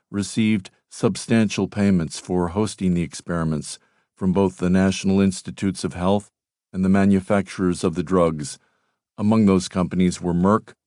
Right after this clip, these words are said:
Bristol Myers Squibb, Microgenesis, Biosyn,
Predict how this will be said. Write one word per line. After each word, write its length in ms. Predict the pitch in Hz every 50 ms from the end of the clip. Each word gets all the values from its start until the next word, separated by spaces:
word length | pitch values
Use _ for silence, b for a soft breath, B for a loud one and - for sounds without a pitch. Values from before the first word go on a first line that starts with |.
| _ _ _ _ _ _ _
Bristol 400 | - 104 107 98 - - 98 95
Myers 480 | 95 92 92 92 92 92 92 90 - -
Squibb, 420 | - - 98 98 92 87 80 80 _ _ _ _ _ _ _ -
Microgenesis, 1080 | 95 101 101 92 - 101 92 82 85 98 95 95 95 92 - - 95 87 - - - - _ _ _ _ -
Biosyn, 800 | - 98 98 98 95 92 92 92 - - 98 95 92 90 90 85